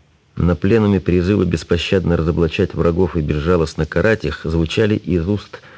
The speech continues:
Баумана, Гамарника, Каминского, Кассиора, Межлаука, Рухимовича, Стецкого, Хатаевича, Эйхе,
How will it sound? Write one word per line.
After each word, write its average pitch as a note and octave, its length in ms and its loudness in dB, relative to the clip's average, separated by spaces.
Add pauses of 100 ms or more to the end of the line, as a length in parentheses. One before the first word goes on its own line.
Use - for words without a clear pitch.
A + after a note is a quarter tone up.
(220)
Баумана, G2+ 760 2 (380)
Гамарника, F#2 680 0
Каминского, E2+ 760 0 (160)
Кассиора, F2+ 720 0 (340)
Межлаука, E2+ 840 0 (440)
Рухимовича, F#2+ 1000 0
Стецкого, F2+ 840 0
Хатаевича, G2 840 0
Эйхе, G2 500 0